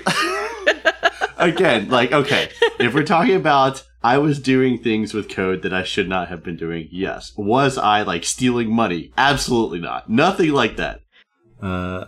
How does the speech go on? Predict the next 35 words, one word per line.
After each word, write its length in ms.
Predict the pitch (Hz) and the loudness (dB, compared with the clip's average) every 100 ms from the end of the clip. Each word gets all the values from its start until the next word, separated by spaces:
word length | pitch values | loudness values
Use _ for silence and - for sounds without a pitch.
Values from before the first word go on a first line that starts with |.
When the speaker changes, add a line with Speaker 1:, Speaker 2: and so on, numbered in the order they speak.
| - | -16
Speaker 2:
hi, 260 | - 113 110 | -2 2 2
everyone. 480 | 107 113 117 113 | 2 2 2 0
This 200 | 107 104 | 0 -2
is, 320 | 95 92 90 90 | -2 -2 -2 -2
uh, 280 | 85 82 85 | -2 -2 -4
Adam. 320 | 95 104 95 | -4 -2 -2
I 140 | 90 | -4
play 340 | 92 92 87 85 | -6 -4 -4 -4
Chadwick, 800 | - - 95 104 107 107 - - | -6 -4 -2 0 0 -2 -6 -6
the 100 | 87 | -6
Cleric 440 | - 107 110 117 | -2 0 0 0
of 160 | 85 78 | -4 -4
Light. 440 | 92 151 - - _ _ _ _ _ - _ _ | -4 -4 -8 -20 _ _ _ _ _ -20 _ _
Uh, 600 | 92 92 92 95 95 98 | -12 -8 -8 -8 -8 -8
my 240 | 95 104 113 | -6 -4 -2
hacker 340 | 113 113 110 | -2 -2 -2
name 380 | 101 104 98 92 | -2 -2 -4 -4
would, 440 | 95 98 95 95 - | -2 0 2 0 -4
I 100 | 101 | -4
think 200 | 151 147 | -2 -2
at 160 | 113 - | -2 0
this 200 | 113 110 | 0 0
point 280 | - 104 95 | -4 -2 -2
in 100 | 92 | -4
time, 320 | 98 92 92 | -4 -4 -4
would 140 | 90 87 | -6 -4
probably 540 | 95 90 95 95 92 | -4 -4 -4 -2 -2
be 500 | 87 87 85 82 - _ _ - | -2 -4 -2 -6 -10 _ _ -18
Bright 400 | 82 101 104 - | 0 2 2 -2
Fart. 400 | 90 85 - - _ _ _ _ _ - | -4 -4 -6 -12 _ _ _ _ _ -4
'Cause 320 | 120 - 131 | -4 -2 -6
I 100 | 123 | -6
think 160 | 143 143 | -4 -4
that's 200 | 143 - | -6 -8
funny. 380 | 165 107 107 | -8 -8 -10